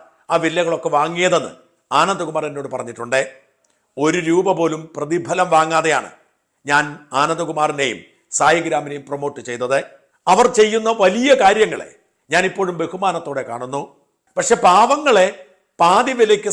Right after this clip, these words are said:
സഹായിക്കാനുള്ള സന്നദ്ധ സംഘടനയിൽ ആണ് എന്ന് പറഞ്ഞ് അത് ആളുകളെ ചേർക്കുകയും സന്നദ്ധ സംഘടനകളെ ചേർക്കുകയും ഒക്കെ ചെയ്തിട്ടും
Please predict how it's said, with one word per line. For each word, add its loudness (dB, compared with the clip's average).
സഹായിക്കാനുള്ള 0
സന്നദ്ധ 0
സംഘടനയിൽ -2
ആണ് 2
എന്ന് -2
പറഞ്ഞ് 0
അത് 6
ആളുകളെ 4
ചേർക്കുകയും 0
സന്നദ്ധ -2
സംഘടനകളെ -4
ചേർക്കുകയും -6
ഒക്കെ -8
ചെയ്തിട്ടും -8